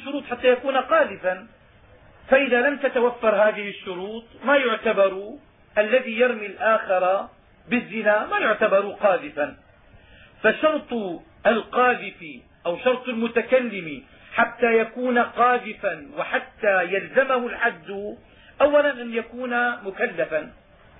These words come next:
وأما إذا كان غير مكلف بأن كان صبيا أو كان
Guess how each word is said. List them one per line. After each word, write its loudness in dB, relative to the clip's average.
وأما 4
إذا 2
كان -2
غير 0
مكلف 0
بأن 2
كان 0
صبيا 0
أو 2
كان 2